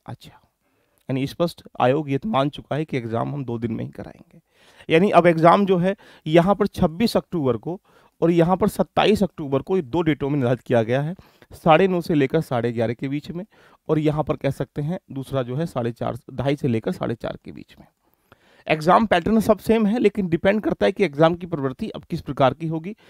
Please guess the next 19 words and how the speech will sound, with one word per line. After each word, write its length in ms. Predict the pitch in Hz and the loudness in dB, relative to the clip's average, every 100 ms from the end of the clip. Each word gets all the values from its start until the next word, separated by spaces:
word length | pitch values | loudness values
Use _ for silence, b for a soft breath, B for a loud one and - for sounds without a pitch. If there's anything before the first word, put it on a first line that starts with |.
| b b | b b
ये 180 | 170 185 | 4 4
भी 120 | 214 | 4
दो 120 | 180 | 2
डेट 240 | 156 147 160 | 4 2 2
में, 120 | 180 | -2
यानी 180 | 143 143 | 0 -2
कह 120 | 143 | -4
सकते 280 | 147 - 147 | -4 -6 -4
हैं 380 | 160 - - | -2 -4 -8
साढ़े 260 | - 135 139 | -2 0 2
नौ 140 | 135 | 0
से 140 | 131 139 | -2 -2
लेकर 240 | 123 139 | -2 -2
साढ़े 280 | 131 120 117 | 0 0 2
ग्यारह 200 | 117 117 | 0 0
के 140 | - | -2
बीच 240 | 131 139 - | -8 -8 -8
में 120 | 202 - b b b _ | -12 -12 b b b _
और 160 | 156 | 2